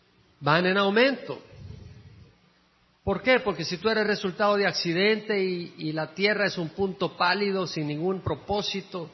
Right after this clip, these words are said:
como decía Carl Sagan, tienes un problema y tus personas alrededor, tus amigos, no te pueden ayudar, ¿quién te va a ayudar?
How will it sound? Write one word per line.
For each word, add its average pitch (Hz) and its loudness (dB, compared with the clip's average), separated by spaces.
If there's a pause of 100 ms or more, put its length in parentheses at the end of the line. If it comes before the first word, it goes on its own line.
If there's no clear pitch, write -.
(140)
como 143 -6
decía 165 -4
Carl 160 -2
Sagan, 156 -2 (920)
tienes 196 0
un 185 -4
problema 202 0 (1400)
y 143 -10
tus 156 -12
personas 196 -4
alrededor, 151 -2
tus 156 -10
amigos, 175 -4
no 180 -6
te 170 -10
pueden 185 -6
ayudar, 185 -4
¿quién 226 -2
te 233 -2
va 202 0
a 202 0
ayudar? 208 -2